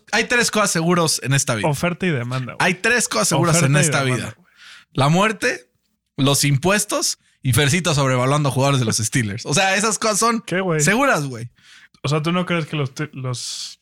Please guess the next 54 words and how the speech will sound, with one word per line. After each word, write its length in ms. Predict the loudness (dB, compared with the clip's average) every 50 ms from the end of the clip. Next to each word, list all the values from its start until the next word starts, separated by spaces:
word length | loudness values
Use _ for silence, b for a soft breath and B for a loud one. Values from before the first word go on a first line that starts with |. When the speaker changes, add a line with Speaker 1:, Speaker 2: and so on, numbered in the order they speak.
| _
Speaker 2:
los 160 | _ -10 -6 -4
Packers 320 | -4 -4 -2 -2 -4 -4
paguen 320 | -4 -4 -4 -4 -4 -4
un 320 | -4 -4 -4 -4 -6 -8 -8
second 440 | -6 -6 -4 -4 -4 -4 -6 -6 -4
o 40 | -4
un 100 | -6 -4
third 120 | -2 2 4
Speaker 1:
No 60 | 4 6 4
Speaker 2:
round? 40 | 4
Speaker 1:
creo 140 | 4 2 0 0
que 160 | 0 2 2
valga 320 | 2 2 2 2 0 0
un 120 | 0 0 0
second 380 | 0 0 -2 -2 -2 -2 0
round 280 | 2 2 2 2 0 -2 -2
ni 320 | 2 4 4 6 6 4 4
de 120 | 4 2
pedo. 260 | 0 0 -2 -2 -2
Speaker 2:
Pero 180 | -2 -2 -2 0
no 80 | -2 -2
estoy 140 | -2 -2 -2
diciendo 200 | 0 0 0 -2
lo 100 | -2 -4
que 100 | -4 -4
valga. 200 | -6 -6 -6 -8
Estoy 160 | -6 -4 -2
diciendo 260 | -2 -2 -2 -2 -4 -4
que 120 | -6 -8
los 180 | -10 -10 -12 -8
Packers, 640 | -6 -6 -6 -4 -4 -4 -4 -4 -6 -8 -10 -14 _ _ _ _ _ _ _ _ _ _ _
¿tú 140 | -4 -2 0
no 100 | 0 0
crees 160 | -2 -4 -4
que 120 | -4 -4
paguen 500 | -4 -2 -2 -2 -2 -4 -4 -6 -8 -12 -16 _ _ _ _ _ _ _ _ _ _ _ _ _ _ _ -10
eso, 180 | -10 -10 -10 -12
güey? 120 | _ _ _
Speaker 1:
Por 160 | -2 0 2
él, 180 | 2 2 0 0
ni 100 | -2 -2
de 80 | -2 -4
pedo. 200 | -6 -10 -12 -14 _ _ _ _ _ _ _ _ _ _ _ _ _ _ _ _ _ _ _ _ _ _
Si 120 | 0 0
vas 180 | 2 2 2 2
a 40 | 0
dar 140 | 2 2 0
eso, 140 | 0 0
esperaría 400 | -2 -2 -2 0 0 0 0 0
a 40 | 0
D 100 | 0 0
J 180 | 0 0 0 0
Moore, 240 | 2 0 0 0 -2
güey. 140 | -6 -12